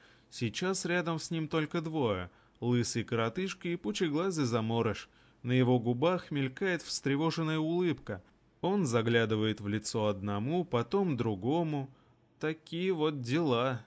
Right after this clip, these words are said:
начинает он. "Этим представлением мы с вами, э, р-, ребята, уже сыто по горло, и сдается мне, что пора, понимаете, начинать думать". "Послушай, Фред", без тени улыбки говорит лысый,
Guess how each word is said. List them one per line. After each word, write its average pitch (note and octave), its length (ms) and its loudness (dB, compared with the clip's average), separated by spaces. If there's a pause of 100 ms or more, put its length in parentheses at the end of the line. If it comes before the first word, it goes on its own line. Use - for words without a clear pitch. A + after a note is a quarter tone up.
(100)
начинает B2+ 760 0
он. G2 260 -2 (600)
"Этим E3 420 -2
представлением E3 1040 0
мы E3+ 120 -2
с - 140 -2
вами, D#3 500 -2
э, C#3 640 -2 (100)
р-, D3+ 100 2
ребята, D#3 520 0
уже D3+ 320 0
сыто D#3+ 400 0
по D3+ 180 -4
горло, C#3+ 500 2
и B2+ 60 0
сдается E3+ 580 0
мне, E3 280 -2
что - 260 -4
пора, D3 400 0
понимаете, D3+ 840 -4
начинать D3 600 -4
думать". C#3+ 560 -2 (640)
"Послушай, D3 600 2
Фред", B2+ 420 2 (240)
без A#2+ 260 -2
тени A#2+ 300 2
улыбки B2 480 2
говорит G#2+ 480 0
лысый, D#3+ 520 0